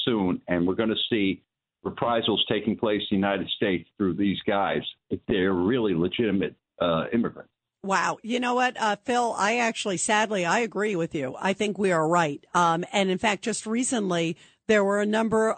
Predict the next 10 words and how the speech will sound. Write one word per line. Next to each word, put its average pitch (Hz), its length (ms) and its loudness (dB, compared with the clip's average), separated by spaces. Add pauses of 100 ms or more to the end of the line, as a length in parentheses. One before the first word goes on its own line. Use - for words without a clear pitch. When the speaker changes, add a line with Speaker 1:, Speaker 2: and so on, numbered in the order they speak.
Speaker 2:
of 208 340 2
Iranians. 220 600 2
There's 214 200 2
been 226 200 0
this 214 120 0
sort 233 200 2
of 175 100 -2
rush 320 400 2
of 349 140 0
Iranians, 370 1040 2